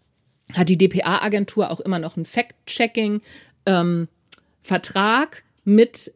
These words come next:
äh, Meta, also mit Facebook und mit Instagram und auch mit Threads. Das ist ja die, ähm, also so die, die gleiche Plattform wie X letztendlich, aber eben von, vom Meta-Konzern.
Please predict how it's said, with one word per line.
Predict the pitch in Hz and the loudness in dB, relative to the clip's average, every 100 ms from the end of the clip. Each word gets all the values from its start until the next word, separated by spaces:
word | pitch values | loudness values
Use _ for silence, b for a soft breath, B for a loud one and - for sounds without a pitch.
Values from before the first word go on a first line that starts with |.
| _ | _
äh, | 226 220 214 214 | -2 2 2 4
Meta, | 220 240 - 254 240 | 4 4 0 -2 -2
also | 180 185 | -2 -2
mit | 185 | -4
Facebook | - 202 208 - 214 202 - | -2 0 2 0 0 0 -2
und | 170 170 | -8 -6
mit | 175 | -6
Instagram | 208 220 - 196 190 196 185 185 185 | 0 0 0 -4 -2 -2 -2 -2 -4
und | 170 170 160 | -6 -6 -6
auch | - 160 - | -8 -8 -6
mit | 160 - | -10 -8
Threads. | - 214 349 - - B B B _ | -2 -2 -2 -10 -10 B B B _
Das | 196 - | -2 0
ist | 196 - | -4 -2
ja | 190 170 | 0 -2
die, | 147 175 170 170 156 | -2 -2 -2 -2 -4
ähm, | - 160 156 151 147 - | -4 -6 -6 -8 -12 -16
also | - 160 156 | -8 -6 -6
so | 160 | -6
die, | 156 160 156 | -8 -8 -12
die | 165 | -12
gleiche | 147 156 160 | -8 -8 -10
Plattform | - 156 - - 151 | -12 -12 -10 -10 -10
wie | 147 | -8
X | - - - | -4 -2 -2
letztendlich, | 202 196 - 190 185 170 - - | -4 -4 -4 -6 -4 -6 -6 -8
aber | 160 165 160 156 - | -6 -4 -6 -8 -8
eben | 156 151 151 | -10 -8 -10
von, | - - 151 - | -14 -12 -12 -12
vom | - 147 | -12 -4
Meta-Konzern. | 190 277 196 - 185 180 175 175 | -2 -2 -6 -6 -8 -8 -8 -10